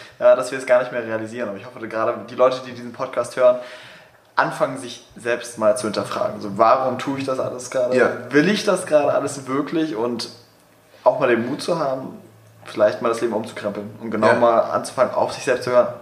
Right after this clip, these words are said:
Speaker 1: auf ihr Gefühl zu hören. Es
Speaker 2: Ja.
Speaker 1: war einfach schon so viel dabei. Stefan, wirklich danke, danke, danke.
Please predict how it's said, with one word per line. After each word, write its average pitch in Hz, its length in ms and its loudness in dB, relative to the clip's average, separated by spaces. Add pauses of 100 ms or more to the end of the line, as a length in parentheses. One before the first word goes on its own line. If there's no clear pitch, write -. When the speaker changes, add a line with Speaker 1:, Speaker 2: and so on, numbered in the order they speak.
Speaker 1:
auf 123 260 4
ihr 123 80 -6
Gefühl - 240 -10
zu 104 160 -10
hören. 104 120 -6 (280)
Es 135 60 -8
Speaker 2:
Ja. - 20 4
Speaker 1:
war 123 60 8
einfach 123 120 2
schon 120 320 -6
so 127 300 -2
viel 127 420 -4
dabei. 104 460 4
Stefan, 120 380 0
wirklich 113 280 -6 (240)
danke, 147 380 2
danke, - 300 0
danke. 107 360 -2